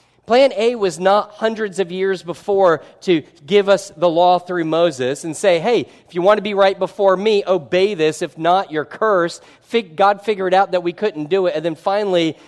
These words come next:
in kind of like a Hail Mary, sends His Son Jesus to be able to save us. No, what we found is that God's gracious saving us, uh, of us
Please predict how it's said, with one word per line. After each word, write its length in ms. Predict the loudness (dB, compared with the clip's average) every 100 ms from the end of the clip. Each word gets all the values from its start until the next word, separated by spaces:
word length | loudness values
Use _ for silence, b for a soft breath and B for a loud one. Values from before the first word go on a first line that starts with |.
| B
in 140 | -4
kind 220 | -2 -4
of 60 | 0
like 160 | 0 0
a 80 |
Hail 300 | -4 -2 0
Mary, 380 | 0 0 -2 -2
sends 320 | -6 -6 -6
His 120 | -6 -4
Son 260 | -4 -4
Jesus 480 | -6 -10 -8 -10 -10
to 80 | -8
be 160 | -4 -2
able 180 | -2
to 200 | -4 -6 -8 B B
save 440 | -4 -2 -2 -2
us. 280 | -4 -4 -4
No, 180 | -4 -2
what 220 | -2 -4
we 100 | -6
found 640 | -6 -6 -2 0 0 -2 -8 B -8
is 160 | -4
that 260 | 0 0 0
God's 400 | 0 2 0 -4 -10
gracious 520 | -4 -4 -6 -10 -10
saving 560 | -8 -6 -6 -4 -4
us, 200 | -4 -4 -8
uh, 140 | -8 -4
of 160 | -2 0
us 260 | 0 -2